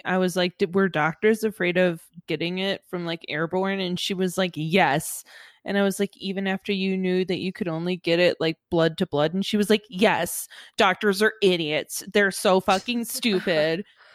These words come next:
Speaker 1: She was like, "There were many doctors who refused to work on those patients." And she was like, "Nurses always did 'cause we knew what was what, and also we're not assholes."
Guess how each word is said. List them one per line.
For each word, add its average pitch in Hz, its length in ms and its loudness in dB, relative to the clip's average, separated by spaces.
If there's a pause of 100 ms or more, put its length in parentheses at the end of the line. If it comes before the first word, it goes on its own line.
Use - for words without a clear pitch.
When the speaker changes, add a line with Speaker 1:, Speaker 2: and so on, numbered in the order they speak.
(120)
Speaker 1:
She - 280 0
was 202 240 0
like, 196 260 0
"There 202 180 4
were 190 140 0
many 180 320 -6
doctors 185 500 -4
who 196 100 -6
refused 175 840 -6
to 190 220 2
work 175 340 -4
on 180 160 -2
those 185 160 -4
patients." 170 500 -4
And 180 100 -6
she - 100 -10
was 170 120 -8
like, 180 160 -2
"Nurses 185 400 -4
always 202 280 2
did 190 180 2
'cause 190 140 -8
we 190 120 0
knew 170 240 0
what 180 180 0
was 208 220 -6
what, 175 260 4
and 175 140 0
also 160 300 -4
we're 165 160 0
not 165 320 0
assholes." 139 800 -2